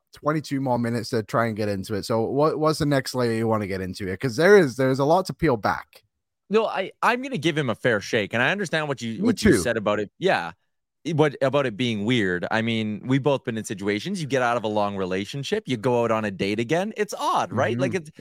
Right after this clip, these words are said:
Speaker 1: It is
Speaker 2: there'll be a
Speaker 1: different.
Speaker 2: little bit of, it is, it is different, Liam.
Speaker 1: <laughs>
Speaker 2: Some-, no, I was gonna make a joke, but it's way too personal, and we're not gonna do that.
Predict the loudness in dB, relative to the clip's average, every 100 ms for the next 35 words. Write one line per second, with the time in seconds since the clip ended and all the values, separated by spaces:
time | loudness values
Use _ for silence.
0 | -6 0 2 2 0 0 0 0 -2 -4
1 | -6 _ -10 -6 -4 -4 -4 -4 -2 -4
2 | -4 -6 -6 -4 -6 -4 -4 -2 -4 -2
3 | -2 -2 -4 -4 0 2 2 0 -2 -2
4 | 0 -2 -4 0 0 0 -4 -2 -2 -6
5 | -12 -4 -4 -4 -6 -6 -6 -6 -6 -4
6 | -2 -4 -4 -6 -6 -8